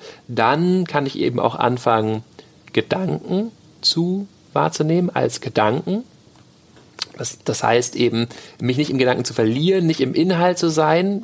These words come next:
mich, äh, wenn ich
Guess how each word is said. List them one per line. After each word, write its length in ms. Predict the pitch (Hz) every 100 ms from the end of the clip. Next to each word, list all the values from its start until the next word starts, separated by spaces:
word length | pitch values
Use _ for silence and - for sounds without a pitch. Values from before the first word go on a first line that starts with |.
| 151
mich, 300 | 131 131 - - - - - -
äh, 380 | 120 127 127 123 - - - - _ _
wenn 120 | 117
ich 160 | 113